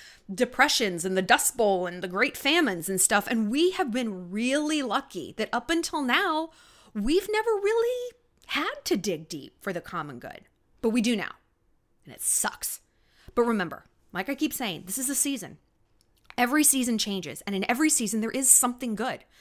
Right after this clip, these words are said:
And it's our life's work to find the good side of a season. And maybe that's you and your boyfriend have more deep talks, or you work on yourselves as individuals and become more interesting so that you have a deeper connection when it's all over.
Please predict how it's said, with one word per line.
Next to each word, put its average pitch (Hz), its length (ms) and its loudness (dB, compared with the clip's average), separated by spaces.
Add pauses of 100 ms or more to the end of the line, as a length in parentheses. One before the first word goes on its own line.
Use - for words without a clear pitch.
(320)
And 269 100 4
it's 254 100 0
our 254 120 -4
life's 233 580 -2
work 208 460 -2
to 220 100 -6
find 208 260 -4
the 214 60 2
good 208 300 2
side 180 240 0
of 185 80 -8
a 196 40 -4
season. - 380 0 (540)
And 269 140 6
maybe 381 400 6 (180)
that's 381 240 8
you 392 80 6
and 381 80 6
your 370 80 4
boyfriend 370 360 2
have 349 80 2
more 320 240 4
deep 330 300 0
talks, - 540 -8 (260)
or 311 260 4
you 240 160 0
work 220 220 0
on 247 100 2
yourselves 262 380 -2
as 262 80 -4
individuals 277 560 2
and 202 100 0
become 233 220 0
more 294 200 -2 (100)
interesting 359 600 -2
so - 140 -8
that 214 140 -6
you 254 60 -4
have 254 120 0
a 254 60 0
deeper 254 280 -2
connection 302 400 -4
when 302 120 0
it's 302 120 -4
all 311 200 -2
over. 392 300 -4